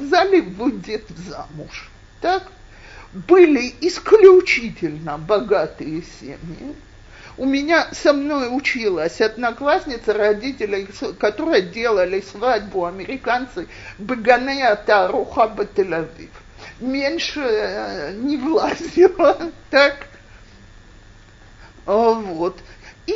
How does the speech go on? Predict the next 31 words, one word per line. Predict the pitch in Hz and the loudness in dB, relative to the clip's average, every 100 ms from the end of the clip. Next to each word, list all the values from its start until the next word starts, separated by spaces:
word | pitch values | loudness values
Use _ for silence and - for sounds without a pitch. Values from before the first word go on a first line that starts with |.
| 480 508 466 - | -4 0 0 2
учились | 403 403 - 440 381 415 - - | 0 0 -4 -2 2 0 -2 -8
девочки, | 453 453 427 - - - 320 | -2 0 2 0 -6 -8 -8
которым | 311 403 415 427 392 - | -2 -2 0 -2 -2 -8
сняли | - 415 415 359 | -6 -2 0 -2
вот | 285 349 403 403 | -4 -2 -2 0
такой | 370 - 370 | -4 0 2
вот | 320 294 285 254 | 2 -2 -8 -6
уламчик. | 247 240 175 139 180 - - - - - - - - | -4 -2 0 -2 -6 -10 -12 -14 -20 -20 -20 -20 -8
И | 427 392 - - | 2 4 4 2
от | 359 - - | 2 0 -2
этого, | 330 285 302 - 247 214 - - - - | 0 0 -2 -6 -8 -10 -18 -20 -20 -8
и | 370 | -4
никто | 453 440 427 - 392 427 440 415 381 | -2 -2 -4 -4 2 6 6 4 2
<coughs> | 208 | 2
даже | 320 349 359 | 4 4 4
не | 320 320 294 | 0 -4 -6
думал, | 262 320 427 440 370 - - 339 - - - | -8 -2 -2 -2 -4 -4 -4 -4 -4 -10 -2
то | 277 370 | 6 6
и | 320 302 | 6 0
в | 285 214 | -6 -6
голову | 285 359 381 330 190 208 | 0 2 4 4 2 -4
не | 220 | -8
приходило, | 240 269 311 - 254 233 285 311 180 202 | -8 -6 -6 0 0 0 -2 -2 0 -2
которая | 294 - 277 247 | -2 -4 -2 -4
такой | - 381 381 320 208 | -2 -2 0 -2 -2
улам | 226 247 269 311 | -4 0 0 -2
сняли, | - 415 453 415 302 | -8 -6 -2 -2 -2
что | - - | -6 -10
она | 254 311 320 | -8 -6 -6
может | 320 254 254 359 - | -6 -8 -6 -6 -6
выходить | 175 - 208 220 226 | -8 -8 -10 -10 -12